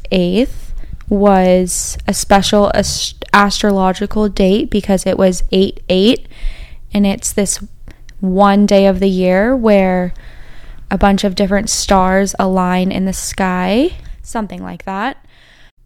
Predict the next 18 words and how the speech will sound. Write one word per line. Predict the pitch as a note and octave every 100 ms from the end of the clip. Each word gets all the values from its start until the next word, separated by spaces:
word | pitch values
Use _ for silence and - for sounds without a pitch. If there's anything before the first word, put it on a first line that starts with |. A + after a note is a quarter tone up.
| - -
And | A3+ A3 G#3+
it's | G#3
just | A#3+ A#3
a | A#3
really | G#3 G#3+
great | G#3+ G#3 G#3 G#3
day | - G3 F#3+ G3 A3+
to | - - G#3+ G3+ F#3+ F#3 F3+ F#3 F3+ _ _ -
manifest | F#3 F#3 F3+ F#3+ G3 A3+ - - -
your | G3+ F#3+ F3+ F3 E3+ F3 _ - -
d-, | F#3+ - -
dreams | - C4+ C4 A3+
and | G#3+
desires. | G3+ G3 G3 G3 G3+ A3 -
And | G3 F#3 F#3 F#3 F#3 - - - - - -
Kendall | - G3+ G3+ F#3+
and | F#3+
I | F#3 F3+ F3+